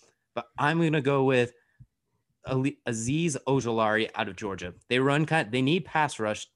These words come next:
Bud Dupree's gonna be, he's not gonna be back for a while, about, coming off that late torn A C L that they signed in the offseason. You have Harold Landry.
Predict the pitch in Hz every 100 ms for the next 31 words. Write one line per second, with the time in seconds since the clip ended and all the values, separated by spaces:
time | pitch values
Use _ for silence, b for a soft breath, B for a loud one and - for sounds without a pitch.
0 | - 143 165 156 165 143 147 135 135 123
1 | b b b b 123 127 143 151 131 120
2 | 123 120 - 110 101 101 98 85 87 82
3 | 101 107 - - 120 117 107 113 98 104
4 | 113 - 113 110 101 104 95 92 92 110
5 | 95 92 104 95 92 90 85 - 90 92
6 | 98 b b b b b - 120 104 131
7 | 151 160 135 120 120 113 117